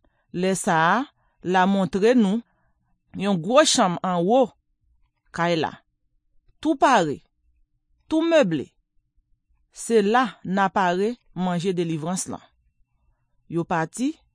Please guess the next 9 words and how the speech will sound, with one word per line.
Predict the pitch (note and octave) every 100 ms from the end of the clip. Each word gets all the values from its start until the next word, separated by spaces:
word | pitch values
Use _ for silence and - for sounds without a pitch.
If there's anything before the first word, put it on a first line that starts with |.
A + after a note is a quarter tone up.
| _ _
yo | E3+ F3 E3
jwenn | F3+ E3+ -
tout | - C4+
bagay, | A#3+ F#3 F3 E3+ C#3+ A2+ - -
Jan | - C#3 D#3+ G3 F#3
te | F#3+
di | D#3+ E3+ E3
yo | A#2+ D2
a. | -